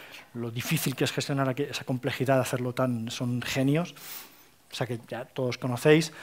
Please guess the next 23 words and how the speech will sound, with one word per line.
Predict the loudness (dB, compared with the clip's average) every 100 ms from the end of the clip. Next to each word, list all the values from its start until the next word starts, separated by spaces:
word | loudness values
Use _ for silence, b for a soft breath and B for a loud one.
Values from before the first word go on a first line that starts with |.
| B B B
Monitorización | 4 6 6 4 4 6 8
de | 10
redes | 8 6
sociales, | 4 8 8 8
hay | 4 2
herramientas | 4 6 6 6
que | 2
también | -2 2 4 2 -6 -20
son, | -16 -14 -14 -14
son | -14 -14 -14 -16 -18 -20 _ -20 -20 -16
Social | -14 -12 -10
Elephants, | -6 -6 -6 -6 -4 -6 -8
eh, | -10 -10 -12 -16 -12
es | -6
la | -4
que | -2
me |
viene | -2 -2
a | -4
la |
cabeza, | -4 -2 0 -2
pero | -2
hay, | -8